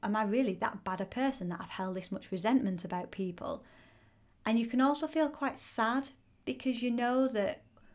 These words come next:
once you experience the opposite of that forgiveness, and honestly, they, they talk about no overnight awakenings, but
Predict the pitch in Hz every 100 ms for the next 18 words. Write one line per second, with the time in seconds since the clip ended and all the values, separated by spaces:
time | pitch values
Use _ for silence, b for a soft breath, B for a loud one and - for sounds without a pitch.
0 | b b 220 240 254 240 226 - - 247
1 | 247 - - - 254 262 302 294 214 202
2 | 202 - - 196 220 247 226 196 180 -
3 | - b b b b b b - - 226
4 | 233 269 269 - 208 196 196 202 - -
5 | 220 - 269 277 233 214 196 208 208 208
6 | 202 196 196 196 - 190 202 208 - 196
7 | 185 175 - -